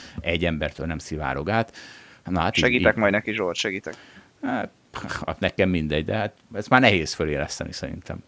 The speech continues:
Speaker 1: Meg most már eléggé beidegződött itt a Zsolt is, akkor így már nehéz ledönteni.
Speaker 2: Jó, ez igaz, ez igaz. Na de Zsolt, a hét egyik legfontosabb hírét ki ne hagyjuk, hogy az eToro I P O-zik, és hogy miért fontos ez nekünk, ha a hallgatók emlékeznek esetleg, a karácsonyi adásban említettük azt, hogy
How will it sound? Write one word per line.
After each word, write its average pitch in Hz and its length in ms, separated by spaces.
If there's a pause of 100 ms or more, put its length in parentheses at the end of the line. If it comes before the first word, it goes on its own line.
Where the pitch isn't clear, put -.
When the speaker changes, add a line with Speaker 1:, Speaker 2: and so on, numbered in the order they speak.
Speaker 1:
Meg - 260
most 110 240
már 117 160
eléggé 98 260
beidegződött 80 720
itt 73 160
a 76 60
Zsolt 76 320
is, - 160
akkor - 260 (280)
így 98 100
már 92 120
nehéz 82 240
ledönteni. 69 600
Speaker 2:
Jó, 120 240
ez 107 120
igaz, 90 320
ez 113 140
igaz. 90 220 (880)
Na 143 120
de 127 100
Zsolt, 135 260
a 120 40
hét 131 200
egyik 104 200
legfontosabb 110 580
hírét 113 260
ki - 120
ne 113 80
hagyjuk, 113 400
hogy 123 100
az 120 120
eToro 107 500
I 92 100
P 80 160
O-zik, 98 420 (280)
és - 80
hogy 135 100
miért 160 160
fontos 113 300
ez 95 80
nekünk, 143 400
ha 131 80
a 120 60
hallgatók 117 500
emlékeznek 107 460
esetleg, 104 340
a 101 60
karácsonyi 107 500
adásban 98 460
említettük 95 540
azt, 131 240
hogy 98 180